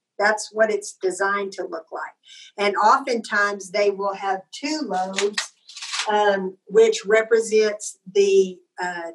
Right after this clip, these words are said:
two tablets that Moses would have received as the Ten Commandments in the Old Covenant, right? So that's why the challah bread looks like this.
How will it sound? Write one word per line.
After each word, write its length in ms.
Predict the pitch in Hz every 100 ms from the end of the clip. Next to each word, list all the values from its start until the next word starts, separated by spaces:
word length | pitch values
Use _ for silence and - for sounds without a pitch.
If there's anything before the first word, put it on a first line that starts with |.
| -
two 380 | - 220 214 214
tablets 600 | 208 196 185 185 190 -
that 120 | 185 180
Moses 540 | 180 175 175 185 185
would 140 | 175 170
have 100 | 175
received 600 | 233 247 196 180 190 190 _ _ _ _ 180
as 320 | 170 175 170
the 140 | 190
Ten 300 | 190 196 190
Commandments 640 | 226 220 190 180 180 - - -
in 340 | 190 196 196 196 _
the 280 | 185 185 185 _
Old 400 | 185 185 185 190 -
Covenant, 440 | 254 233 170 160 - _
right? 280 | 170 170 233 - _ - -
So 500 | - 175 175 170 - -
that's 360 | 180 185 -
why 300 | 196 196 196
the 120 | 190 185
challah 320 | 185 185 190
bread 240 | 180 185 175 196
looks 220 | 302 359
like 200 | 339 -
this. 360 | 339 339 -